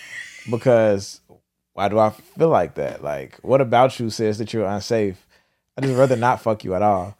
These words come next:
So I typically only fuck girls that I don't wanna use condoms with.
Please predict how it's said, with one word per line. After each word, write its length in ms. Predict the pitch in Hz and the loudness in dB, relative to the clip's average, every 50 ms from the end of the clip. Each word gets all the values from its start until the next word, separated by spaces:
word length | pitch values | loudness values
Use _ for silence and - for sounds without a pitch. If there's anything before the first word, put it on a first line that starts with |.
| _ _ _ _ _ | _ _ _ _ _
So 120 | - 127 | 0 2
I 60 | 131 131 | 2 4
typically 360 | - 247 247 190 180 160 120 | 4 2 2 4 2 2 2
only 180 | 135 156 147 123 | 2 2 0 0
fuck 280 | - 135 139 143 123 | 2 2 2 2 2
girls 540 | 107 113 113 110 107 104 104 104 104 123 - _ _ _ | 0 -2 0 2 2 2 0 -2 -4 -8 -16 _ _ _
that 160 | 110 110 107 | -2 0 2
I 440 | 107 104 104 98 95 95 - 123 - _ _ _ _ 87 | 2 4 2 2 0 -2 -6 -10 -16 _ _ _ _ _
don't 200 | 104 110 107 107 | -6 -4 -4 -4
wanna 120 | 110 107 104 | -4 -6 -6
use 200 | 101 101 95 - | -6 -8 -8 -8
condoms 340 | - 110 101 92 90 92 | -8 -8 -8 -8 -8 -6
with. 260 | 107 117 123 113 101 | -2 0 0 0 -2